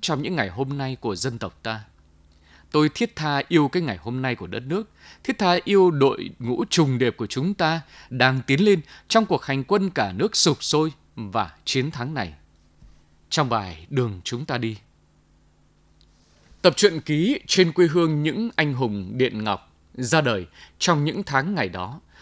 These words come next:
ông đã thể hiện một cách thuyết phục sức mạnh làm nên chiến thắng. Từ trong sâu thẳm trái tim mình, các nhân vật đều thấm sâu truyền thống yêu nước, đoàn kết, bất khuất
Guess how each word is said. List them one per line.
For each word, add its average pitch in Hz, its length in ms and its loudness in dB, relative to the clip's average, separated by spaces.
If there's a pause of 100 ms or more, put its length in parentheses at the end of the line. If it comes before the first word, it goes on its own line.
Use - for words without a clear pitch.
(100)
ông 135 240 2
đã 165 100 0
thể 123 160 -4
hiện 117 240 -6
một 104 200 -6
cách 208 180 -6
thuyết - 140 -4
phục - 200 -2 (260)
sức 240 260 2
mạnh 160 180 0
làm 107 320 -6
nên 120 180 -2
chiến 131 260 -4
thắng. 131 280 -8 (720)
Từ 202 140 10
trong 226 300 4
sâu 220 200 2
thẳm 110 320 -2
trái 139 200 -2
tim 156 240 -2
mình, 101 180 0 (300)
các 233 120 2
nhân 214 180 4
vật 127 200 0 (180)
đều 147 300 8
thấm 175 200 -4
sâu 131 180 2
truyền 107 280 -2
thống 117 240 -8
yêu 180 260 0
nước, 196 300 -2 (220)
đoàn 131 400 2
kết, 196 200 -4 (180)
bất 185 300 -2
khuất 240 160 -2